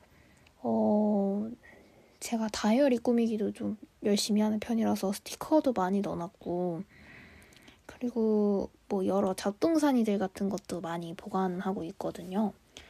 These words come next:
그래서 아주 잘 사용하고 있습니다.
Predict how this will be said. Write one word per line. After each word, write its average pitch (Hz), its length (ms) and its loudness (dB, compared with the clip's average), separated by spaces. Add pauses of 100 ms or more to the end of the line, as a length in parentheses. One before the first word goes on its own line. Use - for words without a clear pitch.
(320)
그래서 330 420 0 (2000)
아주 240 200 0
잘 226 200 0
사용하고 269 440 2
있습니다. 208 520 -6